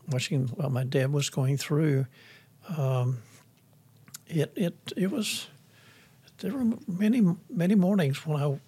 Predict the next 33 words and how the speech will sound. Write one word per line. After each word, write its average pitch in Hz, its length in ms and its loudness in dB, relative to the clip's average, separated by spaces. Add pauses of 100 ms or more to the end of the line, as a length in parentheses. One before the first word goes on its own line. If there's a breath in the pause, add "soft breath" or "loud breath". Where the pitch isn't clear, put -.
(180)
would 151 160 -2
wake 160 320 2
up 175 240 4
and 143 120 0
I 139 60 0
said, 147 240 -2
"I 156 80 -4
don't 185 220 0
think - 300 -2
I 175 40 4
wanna 160 160 4
get 165 160 4
out 165 140 2
of 127 100 -2
bed 202 200 4
today." 131 420 0 (680 loud breath)
But 151 360 2 (180)
there's 165 420 0
just 156 220 2
something 156 680 2
about 143 240 -6
my 151 220 -2
father 147 480 0
always 147 380 0
just - 260 -2
said, 139 200 0
"You 143 120 -2
gotta 151 300 0
get 127 140 2
out 135 160 -2
of 135 100 -4
bed 127 200 -6
today. 139 360 -6